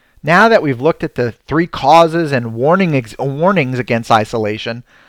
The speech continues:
let's look at three biblical solutions to this problem. The first solution is to humbly seek the opinion of trusted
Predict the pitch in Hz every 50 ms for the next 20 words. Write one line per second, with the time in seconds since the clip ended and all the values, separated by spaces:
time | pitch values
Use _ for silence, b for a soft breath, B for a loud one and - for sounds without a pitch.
0 | b b b b - 220 240 - 302 277 214 214 165 - _ - - 160 175 185
1 | 214 208 160 117 104 - 151 151 151 160 185 190 185 - - 180 170 156 - -
2 | 143 127 120 123 123 - - 110 107 107 - - 110 104 104 104 - - - 101
3 | 92 90 - - 87 - - _ _ _ _ _ _ _ _ _ _ _ _ _
4 | _ _ _ _ _ _ _ _ - 131 - - - 190 220 - - - 147 127
5 | 120 107 107 - - 104 104 104 113 b b b b - 127 135 - - - 120
6 | - - - - 185 190 220 220 220 196 165 135 120 110 113 110 - - - 139
7 | 131 127 _ _ - 131 131 135 - - - 117 107 110 107 104 104 - - 110
8 | - - - - - 120 117 113 - - - 123 117 120 117